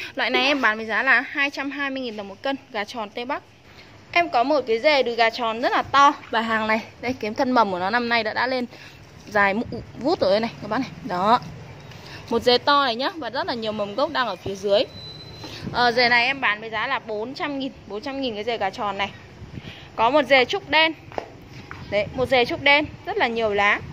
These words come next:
Đấy, hàng này hiện tại thì sắp tới là đang chơi nụ ấy. Rề này em bán là hai trăm sáu mươi nghìn. Đấy,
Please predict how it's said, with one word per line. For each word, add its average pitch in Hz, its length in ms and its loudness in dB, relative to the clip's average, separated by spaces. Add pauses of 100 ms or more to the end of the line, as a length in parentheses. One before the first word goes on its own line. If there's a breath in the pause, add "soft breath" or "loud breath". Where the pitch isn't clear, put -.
(160)
Đấy, 196 140 -2
hàng 247 260 0
này 202 140 0
hiện - 200 -6
tại 220 180 2
thì 214 120 -10
sắp 277 200 -6
tới 208 140 -2
là 240 160 -6
đang 233 220 -4
chơi 226 160 -8
nụ 233 180 -4
ấy. 269 100 -6 (540 loud breath)
Rề 262 180 4
này 262 140 4
em 277 120 0
bán 240 160 -2
là 302 120 -2
hai 285 220 -6
trăm 294 220 -6
sáu 220 220 -4
mươi 277 120 -4
nghìn. 302 160 -2 (320)
Đấy, 196 160 -4